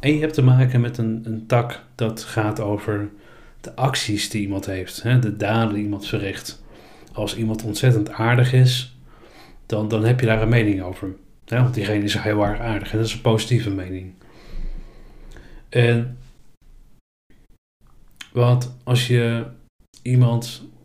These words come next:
nou, ik, ik chargeer hem even, hè, iemand die je raakt en, en, en om een mening vraagt, eh, dan is dat, is dat vaak een trigger. Hè? Een trigger om voor jou om te onderzoeken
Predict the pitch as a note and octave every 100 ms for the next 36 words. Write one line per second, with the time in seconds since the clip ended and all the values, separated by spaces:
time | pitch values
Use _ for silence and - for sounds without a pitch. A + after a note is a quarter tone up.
0 | - B2 B2 - C3 - - - - A#2
1 | B2 B2 B2 A2+ A2+ A#2+ A2+ A2 A#2 A2
2 | A#2 A2+ A2 G#2+ A2 G#2+ G#2 A2 A2+ A2
3 | - - G#2+ G#2+ - A#2 G#2+ A2 A2 A2
4 | G#2 G#2 B2 A#2 - G2+ G2+ G2+ - -
5 | - - - - - - - - - _
6 | _ _ - G#2 G2+ G#2 A2+ A2 A2 A#2
7 | - C#3+ A2 G#2+ - G#2+ G2+ G2+ - B2
8 | - - - - A2 B2 A2+ A2 A#2 A#2
9 | G#2+ G#2+ A2 A2 - A2+ A2 A2 A2 G#2+
10 | A2 G#2+ - - - - - - - A2+
11 | D3 A#2+ G#2+ G#2 B2 B2+ D3+